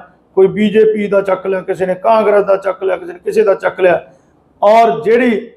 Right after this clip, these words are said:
ਸਾਡੀ ਬਾਕੀ ਦੀ ਵੋਟ ਹੈ, ਉਹ ਇਕੱਠੀ ਪੈਣੀ ਆ, ਇਹ ਮਤਲਬ ਏਦਾਂ ਪੈਣੀ ਆ। ਇਹ ਜਿਹੜੇ ਅਸੀਂ ਝੰਡੇ ਚੱਕੀ ਫਿਰਦੇ ਨਾ, ਅਸੀਂ ਇਕੱਲੇ ਹੈਗੇ, ਅਸੀਂ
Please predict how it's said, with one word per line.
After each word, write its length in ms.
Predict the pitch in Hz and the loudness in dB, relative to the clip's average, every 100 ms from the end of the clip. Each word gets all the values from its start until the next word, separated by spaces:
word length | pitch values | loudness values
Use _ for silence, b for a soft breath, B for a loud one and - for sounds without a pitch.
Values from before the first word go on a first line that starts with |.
| _ _ _ _ _ | _ _ _ _ _
ਸਾਡੀ 380 | - 185 185 175 | -4 -2 -2 -4
ਬਾਕੀ 480 | 135 170 185 196 | 0 0 0 -2
ਦੀ 120 | 208 208 | -4 -2
ਵੋਟ 320 | 190 185 175 | 0 0 0
ਹੈ, 320 | 160 - - _ _ 214 | -4 -6 -20 _ _ 0
ਉਹ 300 | 220 - - | 0 -2 -4
ਇਕੱਠੀ 360 | 214 - 233 202 | -6 0 0 0
ਪੈਣੀ 320 | 170 156 196 | 0 -2 0
ਆ, 100 | 196 | 0
ਇਹ 160 | 180 | 0
ਮਤਲਬ 340 | 170 160 156 151 _ - | -4 -8 -12 -16 _ -4
ਏਦਾਂ 280 | 175 175 165 | -2 0 0
ਪੈਣੀ 260 | 156 147 160 | -2 -2 -6
ਆ। 80 | - - _ _ - | -8 -20 _ _ -2
ਇਹ 60 | |
ਜਿਹੜੇ 220 | 185 208 202 | 2 4 2
ਅਸੀਂ 240 | 202 220 | 0 -2
ਝੰਡੇ 240 | 226 196 | -2 0
ਚੱਕੀ 260 | 190 185 202 | -2 -4 -6
ਫਿਰਦੇ 260 | 185 190 220 | -4 -4 -2
ਨਾ, 100 | 214 | -2
ਅਸੀਂ 140 | 185 | -2
ਇਕੱਲੇ 460 | - 180 196 - - _ _ _ _ _ _ _ - 151 | -2 2 2 0 -8 _ _ _ _ _ _ _ -6 -2
ਹੈਗੇ, 320 | 185 214 226 | 2 2 2
ਅਸੀਂ 460 | 226 226 226 - | 2 0 -2 -8